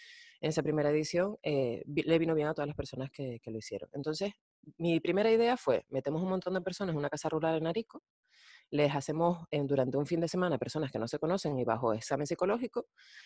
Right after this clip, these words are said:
eh, le hacemos un fin de semana de, de actividades, de actividades de aventura. Y de ahí viene lo de las actividades de aventura.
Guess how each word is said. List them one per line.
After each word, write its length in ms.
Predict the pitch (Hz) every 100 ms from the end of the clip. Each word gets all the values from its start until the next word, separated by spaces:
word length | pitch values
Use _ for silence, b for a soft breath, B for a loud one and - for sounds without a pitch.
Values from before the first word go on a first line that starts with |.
| B B -
eh, 360 | 156 143 131 127
le 60 | 139
hacemos 260 | 151 165
un 180 | 180 160
fin 120 | 185 185
de 60 |
semana 400 | 180 170 170 190
de, 540 | 180 156 143 131 120 113
de 80 | 135
actividades, 540 | - 117 101 76 160 - _ _
de 80 | -
actividades 300 | 131 135 110
de 40 | 147
aventura. 440 | 123 113 92 120 _ _
Y 120 | 175
de 80 | 175
ahí 100 | 151
viene 160 | 139 160
lo 60 |
de 80 | 165
las 160 | 127 131
actividades 340 | - 117 117
de 60 | 120
aventura. 340 | 110 110 -